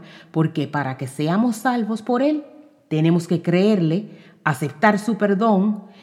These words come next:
y tener una relación personal con él. El único camino para la salvación se llama Jesús, Jesucristo,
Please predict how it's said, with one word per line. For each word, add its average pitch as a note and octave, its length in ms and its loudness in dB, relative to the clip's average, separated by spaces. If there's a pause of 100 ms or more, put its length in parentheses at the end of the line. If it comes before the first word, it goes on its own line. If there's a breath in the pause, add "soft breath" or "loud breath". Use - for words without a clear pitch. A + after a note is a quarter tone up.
(140)
y F3+ 120 2
tener E3+ 420 2
una C#4 300 4
relación A#3 600 0
personal G3 800 0
con D3 220 0
él. B2+ 280 -2 (200 loud breath)
El D#3 200 2
único C4 340 4
camino A#3+ 380 0
para G#3 180 -2
la G3+ 120 -2
salvación G#3+ 800 -2 (500)
se C3 280 -4
llama C#3+ 280 -2
Jesús, - 580 -8 (540)
Jesucristo, - 920 -4